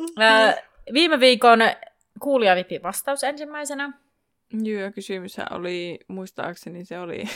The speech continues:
Speaker 2: <laughs> että mikä on keholeijuksen vastaloitsu. Ja sehän on kehovapaus.
Speaker 1: Näin. Tota, mm,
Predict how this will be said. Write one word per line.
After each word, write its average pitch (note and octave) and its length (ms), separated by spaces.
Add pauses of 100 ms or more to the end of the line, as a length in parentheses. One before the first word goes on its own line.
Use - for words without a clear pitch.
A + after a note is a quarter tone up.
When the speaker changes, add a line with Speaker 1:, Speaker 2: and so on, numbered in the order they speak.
(120)
Speaker 2:
<laughs> A#3 340
että - 240
mikä G3+ 520
on E3+ 220
keholeijuksen F3+ 760
vastaloitsu. - 1400 (2250)
Ja F#3 160
sehän F3+ 320
on E3+ 120
kehovapaus. - 1120 (2000)
Speaker 1:
Näin. F3+ 380 (1040)
Tota, G#3 560 (840)
mm, G3+ 320